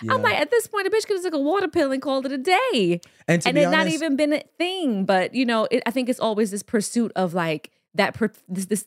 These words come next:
Speaker 1: idea of perfection we have in our mind, particularly as women, and then add the layer of having children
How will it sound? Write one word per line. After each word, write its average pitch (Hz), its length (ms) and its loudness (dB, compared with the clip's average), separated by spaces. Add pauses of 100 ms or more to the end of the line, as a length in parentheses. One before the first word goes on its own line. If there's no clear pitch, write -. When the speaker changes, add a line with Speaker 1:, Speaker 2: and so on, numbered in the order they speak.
(120)
Speaker 1:
idea 196 280 2
of 196 80 -6
perfection 196 460 -4
we 170 100 -2
have 175 180 0
in 156 80 -4
our 147 120 -2
mind, 151 400 -6
particularly 208 580 0
as 170 140 -4
women, 180 380 -2
and 175 160 -2
then 233 220 4 (200)
add 196 240 2
the 196 60 2
layer 185 300 2
of 156 140 -6
having 170 300 -4
children 175 600 -2